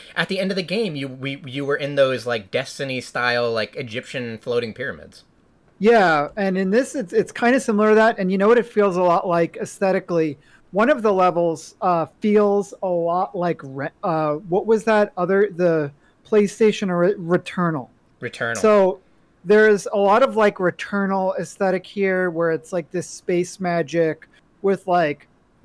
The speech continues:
Speaker 2: deadly cubes and, like, laser guns and, you know, laser guns isn't interesting, more like laser swords or laser hammers.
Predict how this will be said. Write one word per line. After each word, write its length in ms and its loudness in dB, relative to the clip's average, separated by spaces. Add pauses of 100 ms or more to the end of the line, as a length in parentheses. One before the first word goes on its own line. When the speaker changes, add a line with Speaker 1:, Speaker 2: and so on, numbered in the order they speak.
(160)
Speaker 2:
deadly 420 4
cubes 800 -2
and, 140 -10
like, 420 -10 (320)
laser 500 0
guns 560 -2
and, 320 -10
you 80 -10
know, 240 -8 (540)
laser 280 4
guns 300 0
isn't 180 -4
interesting, 440 -6
more 180 0
like 180 2
laser 440 -2
swords 520 -6
or 240 -8 (400)
laser 340 -2
hammers. 640 -4